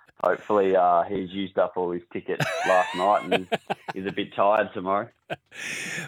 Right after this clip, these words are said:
Speaker 2: Mate, I said earlier, he wasn't sweating bullets, he was sweating buckets. You know, we get used to watching you guys, you crunch your helmet forward, especially when it's hot and, and, and, you know, sweat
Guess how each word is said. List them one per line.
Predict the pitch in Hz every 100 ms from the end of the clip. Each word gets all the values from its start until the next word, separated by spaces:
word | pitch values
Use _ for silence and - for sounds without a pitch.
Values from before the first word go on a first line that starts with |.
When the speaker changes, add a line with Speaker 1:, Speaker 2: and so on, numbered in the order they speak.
| -
Speaker 2:
Mate, | 175 180
I | 190
said | 190 302
earlier, | 320 208 214 190 147 135 131
he | 175
wasn't | 160 247 285 262
sweating | - 190 160 127
bullets, | 151 165 127
he | 175
was | 202
sweating | - 214 180 156 120
buckets. | 147 151 131 - -
You |
know, | 156 151
we | 170
get | 220
used | 196 208 214
to | - 170 156
watching | 151 147 147
you | 151 147
guys, | 143 135
you | 135 113 - - -
crunch | - 180 180
your | 151
helmet | 151 147 147
forward, | - 156 147 135
especially | 131 160 143 143
when | 127
it's | 120
hot | 139 139
and, | 127 120
and, | 143 135
and, | 143 143
you | 147
know, | 113 139
sweat | - 143 -